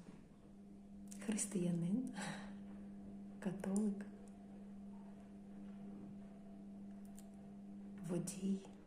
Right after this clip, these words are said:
рятувальник, вчитель, менеджер, покупець, пасажир,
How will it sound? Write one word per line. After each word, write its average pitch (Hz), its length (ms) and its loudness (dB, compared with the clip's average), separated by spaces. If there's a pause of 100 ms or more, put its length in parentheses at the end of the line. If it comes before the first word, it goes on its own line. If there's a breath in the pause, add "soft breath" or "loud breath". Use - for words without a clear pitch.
(560)
рятувальник, 175 880 0 (520)
вчитель, - 640 2 (1600 loud breath)
менеджер, 170 680 4 (1900 loud breath)
покупець, - 760 6 (1300)
пасажир, 170 600 2